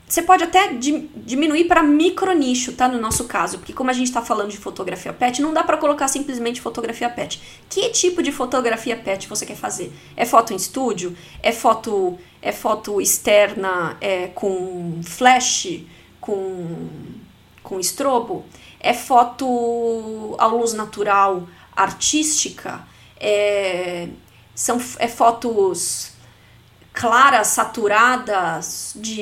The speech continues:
eventos? Tenta separar. E aí você vai, vai fazer o quê? Você vai pegar o seu portfólio, você vai olhar o seu Instagram, o site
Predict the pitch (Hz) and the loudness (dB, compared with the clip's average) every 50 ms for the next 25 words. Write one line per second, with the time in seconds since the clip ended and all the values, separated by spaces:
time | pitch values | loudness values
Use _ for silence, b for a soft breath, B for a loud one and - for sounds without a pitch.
0 | 208 202 202 226 - - 262 294 349 359 311 - - - - - - - - - | -2 0 0 0 0 0 0 0 2 2 0 0 -2 -6 -6 -4 -2 -2 -2 -2
1 | - - - - - - b b b b b b b b b b b b - - | -2 -6 -8 -12 -18 -20 b b b b b b b b b b b b -20 -20
2 | - - - 330 330 370 370 349 339 - 349 339 - 330 311 277 240 220 208 214 | -14 -8 -4 -2 -2 0 0 -2 0 -2 -2 -2 0 0 2 2 2 0 0 -2
3 | - - - - - - - - - - _ - - _ _ _ _ _ _ _ | -8 -16 -20 -20 -20 -20 -20 -20 -20 -20 _ -20 -20 _ _ _ _ _ _ _
4 | - - 254 277 285 294 302 302 311 - 330 311 302 277 269 277 247 233 - - | -14 -4 2 4 4 4 4 2 -2 0 -2 0 2 2 2 2 0 -4 -2 0
5 | 226 240 240 262 233 226 240 233 233 - - 170 170 170 - 202 202 202 - 214 | 0 2 2 2 0 2 2 0 0 -2 -6 -6 -4 -4 -4 -4 -4 -4 -4 -2
6 | 208 220 247 247 - 240 240 - 240 - - - - 208 185 175 185 196 214 214 | 0 0 0 0 0 -2 -2 -2 -4 -4 -6 -8 -6 -4 -4 -4 -4 -6 -8 -10
7 | - 202 196 208 202 202 220 247 247 - 233 240 - - 226 214 202 190 196 233 | -8 -4 -2 0 0 2 0 0 -2 -2 -6 -4 -2 -2 -2 -2 -2 -4 -4 -2
8 | 254 240 214 208 - - - 208 - 208 226 240 220 214 - - - 202 185 175 | -2 -2 -2 -2 -4 -4 -4 -4 -2 0 0 0 0 -2 -8 -10 -10 -8 -8 -10
9 | 170 | -10